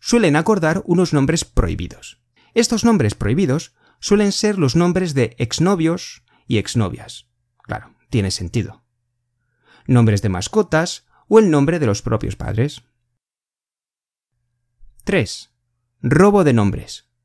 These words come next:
Otro motivo muy común para descartar un nombre es que cuando ya lo tienes decidido y se lo dices a todo el mundo, hay alguien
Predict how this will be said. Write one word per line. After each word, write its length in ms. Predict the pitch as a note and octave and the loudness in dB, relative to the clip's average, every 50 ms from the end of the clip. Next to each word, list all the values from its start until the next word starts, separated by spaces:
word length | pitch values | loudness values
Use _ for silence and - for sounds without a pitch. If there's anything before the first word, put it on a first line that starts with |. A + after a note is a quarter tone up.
| _ _ _ _ _ _ _ _ _ _ _ _ _ _ _ | _ _ _ _ _ _ _ _ _ _ _ _ _ _ _
Otro 280 | - A#3 A#3 - B3 | 2 2 4 4 4
motivo 380 | A3+ G3+ E3+ - G#3+ F#3+ C3+ G#2+ | 4 4 4 4 2 4 4 6
muy 200 | G#2 A#2+ D#3+ G3 | 8 6 6 6
común 340 | - F3 E3+ G3 F#3 C#3 - | 4 4 4 4 4 4 2
para 200 | - G#2 G2 G2 | 0 -4 -4 -4
descartar 540 | G2 F#2+ - - G2+ G2 G2+ - F3 D#3+ | -4 -6 -6 -4 -4 -6 0 2 2 4
un 160 | C3+ B2+ B2 C#3 | 4 4 4 4
nombre 380 | E3 D#3 A#2 G#2+ G#2 B2+ - _ - _ _ _ | 4 2 2 2 0 -2 -4 _ -20 _ _ _
es 160 | _ D#3+ D3+ - | _ -2 -2 0
que 240 | - A2+ A2 - _ _ | -2 -4 -4 -4 _ _
cuando 280 | C#3+ C#3 C3 C3 C3 | 2 2 4 4 4
ya 140 | C3 E3 A3+ | 4 4 4
lo 100 | B3+ B3+ | 2 2
tienes 280 | - A#3 A3+ G#3 E3 - | 2 2 2 2 2 2
decidido 600 | E3+ C#3+ - A#2+ B2 F3+ F#3+ C#3+ D3+ - - _ _ _ _ _ _ _ _ | 0 0 2 2 2 2 2 0 -2 -4 -6 _ _ _ _ _ _ _ _
y 80 | A2+ | -4
se 120 | G#2+ - G2+ | -4 -4 -6
lo 80 | - | -2
dices 300 | G#2 F3 A3+ E3+ C#3+ - | -2 -2 0 0 -4 -6
a 60 | - - | -6 -2
todo 180 | - C#3+ D#3 | 0 2 2
el 80 | E3 E3 | 4 4
mundo, 480 | F#3 G3+ E3+ A#2 A2+ D3 G3+ - _ _ _ _ _ _ _ _ _ | 4 4 4 2 2 0 -2 -6 _ _ _ _ _ _ _ _ _
hay 200 | _ F3 E3 C#3+ | _ -2 0 0
alguien 460 | D#3 E3+ E3 E3 F3+ F3 F3+ F#3 G#3+ | 0 0 -2 -2 -4 -4 -4 -8 -12